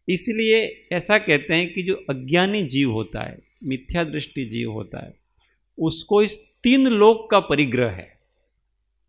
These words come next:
तीन लोक में, सृष्टि में जितनी वस्तुएं हैं उसकी उसको अबुद्धिपूर्वक वांछा है, इच्छा है,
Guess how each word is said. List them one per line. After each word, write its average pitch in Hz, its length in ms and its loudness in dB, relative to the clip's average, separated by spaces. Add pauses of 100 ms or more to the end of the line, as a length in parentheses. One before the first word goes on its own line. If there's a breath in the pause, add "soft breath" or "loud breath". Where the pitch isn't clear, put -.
(1000)
तीन 247 260 4
लोक 202 380 4
में, 226 300 0
सृष्टि 180 580 -4
में 208 340 0
जितनी 208 380 0
वस्तुएं 208 600 2
हैं 190 280 0
उसकी 180 500 -4
उसको 190 480 -4
अबुद्धिपूर्वक 196 1000 -2
वांछा 139 500 -2
है, 104 220 -8 (1040)
इच्छा 170 360 0
है, 110 360 -8